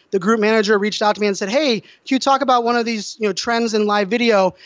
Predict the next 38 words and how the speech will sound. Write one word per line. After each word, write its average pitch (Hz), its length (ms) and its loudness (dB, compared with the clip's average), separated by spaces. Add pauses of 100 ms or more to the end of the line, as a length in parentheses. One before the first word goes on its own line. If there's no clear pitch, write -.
(140)
And 214 100 0
I 254 60 2
went 311 180 2
live 254 300 2
to - 100 -8
that 202 140 0
group, 226 280 0
and 190 140 -2
I 214 160 2
was, 262 300 -2 (280)
I 233 120 2
was 247 180 2
preaching. 269 500 -2
I 240 80 0
had 226 160 0
my, 190 240 0 (140)
I 214 100 0
was, 220 240 -2
you 226 80 0
know, 196 100 2
telling 240 340 0
people 214 220 0
what 220 200 -2
we 233 160 -4
need 226 180 -2
to 208 100 -4
do 208 400 0 (280)
as 208 240 0
marketers, 208 600 2
as 202 260 -2
this 196 180 -2
group 202 260 -4
of 196 100 -2
masterminds. 190 760 -2 (320)
And 226 160 0
it 233 100 2
was 233 140 2
because 247 540 0